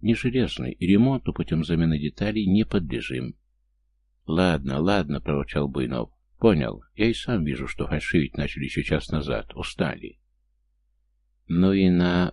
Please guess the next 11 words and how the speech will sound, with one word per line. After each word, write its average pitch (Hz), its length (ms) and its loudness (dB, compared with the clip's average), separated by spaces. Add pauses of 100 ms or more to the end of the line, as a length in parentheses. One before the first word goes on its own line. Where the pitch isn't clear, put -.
последние 78 520 -2
слова 78 400 -6
басист 78 440 -6
проглотил, 87 600 -2
беззвучно 65 500 -8
выразив 92 420 -2
всё - 220 -2
то 95 180 2
же 87 120 2
самое 71 480 -2
мимикой. 53 580 -6